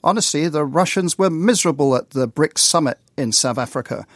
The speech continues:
because the South Africans wouldn't touch them, and whereas they lauded the Chinese. So it really does depend partly on how the Russians behave and what they're doing, and a change of government or president can change the relationship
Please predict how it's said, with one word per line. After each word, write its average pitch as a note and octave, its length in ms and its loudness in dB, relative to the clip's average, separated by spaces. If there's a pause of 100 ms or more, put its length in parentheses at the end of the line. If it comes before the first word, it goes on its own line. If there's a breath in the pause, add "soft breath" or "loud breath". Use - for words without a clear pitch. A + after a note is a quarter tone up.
(260 loud breath)
because E3+ 420 0
the F#3 80 -4
South F#3+ 200 0
Africans G3 280 -4
wouldn't A3 180 -2
touch - 320 -2
them, B2 300 -2
and D3 180 0
whereas F3 360 4
they F3+ 120 2
lauded F#3 380 2
the F#3 80 -6
Chinese. F#3+ 760 0 (320 loud breath)
So - 180 -4
it E3+ 180 0
really A3+ 400 -2
does F#3+ 320 0
depend D#3+ 500 -4
partly D#3+ 420 -4
on C#3+ 220 2
how D#3 240 -2
the D3+ 100 -2
Russians D3 380 -2
behave C#3 540 -2
and A#2+ 100 -2
what C3 160 -4
they're B2+ 100 0
doing, B2+ 380 0
and A#2+ 80 -2
a B2+ 60 -2
change G#3+ 340 -2
of B2+ 160 -2
government F#3 460 0
or B2 100 -4
president D#3 540 -4
can B2+ 180 -4
change F3 480 0
the C3 80 -8
relationship C3 760 -4